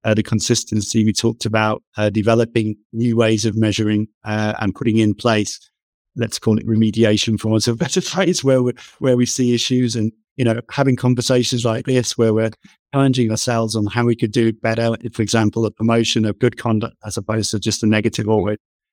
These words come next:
It, but you, you know, you need time and the right individuals around the table to be able to do that. And sometimes I think at the executive level, you just don't have that. So maybe have a working group underneath feeding into the executive,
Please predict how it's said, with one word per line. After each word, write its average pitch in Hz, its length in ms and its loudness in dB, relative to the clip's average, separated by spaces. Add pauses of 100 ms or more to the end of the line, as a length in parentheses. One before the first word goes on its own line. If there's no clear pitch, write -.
It, - 280 -2
but 127 160 0 (160)
you, 120 200 2
you 127 160 2
know, 120 60 4
you 120 100 2
need 127 260 0
time 123 300 2
and 110 120 2
the 113 60 0
right 113 220 0
individuals 113 640 0
around 113 160 2
the 104 40 -2
table 110 340 -4
to - 120 -12
be 113 100 2
able 107 180 2
to - 120 -4
do 117 240 2
that. 104 300 0
And 107 240 0
sometimes 117 440 0
I 107 60 0
think 110 220 -2
at 113 60 -2
the 104 60 0
executive 113 500 -2
level, 139 320 2 (840)
you 113 200 -2
just 120 200 0
don't 107 180 4
have 107 240 -4
that. 131 240 -4
So 113 180 -2
maybe 110 240 2
have 113 120 -2 (320)
a 104 60 -6
working 113 400 2
group 110 280 -2
underneath 110 500 2
feeding 113 340 2
into 147 180 -4
the 117 60 -2
executive, 104 680 -2